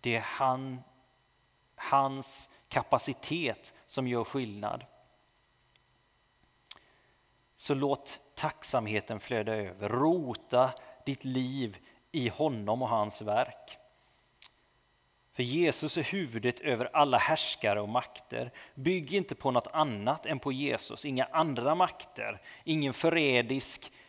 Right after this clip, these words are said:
filosofi som bygger på mänskliga traditioner och världsliga makter. Och inte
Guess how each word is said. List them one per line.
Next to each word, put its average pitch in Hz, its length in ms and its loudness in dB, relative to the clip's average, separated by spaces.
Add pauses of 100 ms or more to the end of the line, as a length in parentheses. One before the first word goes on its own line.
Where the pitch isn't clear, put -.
(180)
filosofi 147 1120 -2 (1000)
som 147 260 0
bygger 131 260 0
på 127 120 0
mänskliga 139 500 4
traditioner 120 1080 2 (140)
och 123 280 -4
världsliga 117 840 6
makter. - 840 0 (880)
Och - 180 -8
inte 151 1000 -4